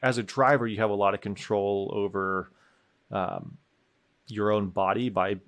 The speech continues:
being able to physically hold the steering wheel and because you know what you're planning on doing next.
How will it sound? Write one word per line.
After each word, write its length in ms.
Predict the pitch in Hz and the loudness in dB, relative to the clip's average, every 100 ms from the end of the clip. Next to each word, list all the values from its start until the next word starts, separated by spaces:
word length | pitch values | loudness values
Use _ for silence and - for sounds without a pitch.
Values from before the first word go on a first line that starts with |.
| 113 | -4
being 220 | 113 110 | 0 2
able 140 | 104 98 | 2 0
to 80 | 95 | -4
physically 400 | - 104 107 101 | -4 -4 -2 0
hold 180 | 104 | 0
the 60 | 101 | 0
steering 360 | - 104 104 131 | -2 -2 0 0
wheel 280 | 143 151 - | 0 -2 0
and 220 | 117 113 | 0 0
because 320 | 110 110 95 | 2 2 0
you 140 | 104 104 | -2 0
know 240 | 107 107 | 4 4
what 420 | 95 92 101 - - | 2 0 0 0 -4
you're 100 | 98 | -8
planning 380 | - 101 98 95 | -2 0 0 -2
on 140 | 95 | -4
doing 280 | 98 90 87 | -4 -4 -4
next. 500 | 95 - - - | -6 -6 -12 -14